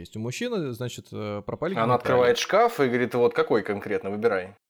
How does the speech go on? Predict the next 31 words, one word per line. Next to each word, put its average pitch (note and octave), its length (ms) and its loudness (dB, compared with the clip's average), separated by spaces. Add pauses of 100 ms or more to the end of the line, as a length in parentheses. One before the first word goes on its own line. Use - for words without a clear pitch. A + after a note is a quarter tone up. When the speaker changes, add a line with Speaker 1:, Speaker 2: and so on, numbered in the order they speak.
(320)
Speaker 1:
Знаешь, D#3 320 0
п-, D3 160 -2
в - 80 -12
чем C#3+ 180 -2
прикол? C3 420 2
В - 80 -14
том, E3 140 -2
что - 160 0
она D3+ 140 2
действительно D#3+ 560 -2
это D3+ 220 0
делает. G2+ 480 -4 (140)
Только F3 460 6 (1300)
Speaker 2:
<laughs> - 0 -
Нет, C#4+ 400 4 (120)
пожалуйста, F#4+ 600 4 (120)
нет. A4 200 2 (160)
Speaker 1:
Ток-, - 680 0
только F#3+ 300 4
хранит, A3+ 420 4 (160)
только F#3 300 2
хра-, - 320 2
только F#3 340 2
хранит F#3 400 4
она F3 200 4
их E3+ 120 -2
не F#3 100 2
в D#3+ 60 -2
шкафу. E3 640 0
Она C3+ 200 2
же C#3 280 4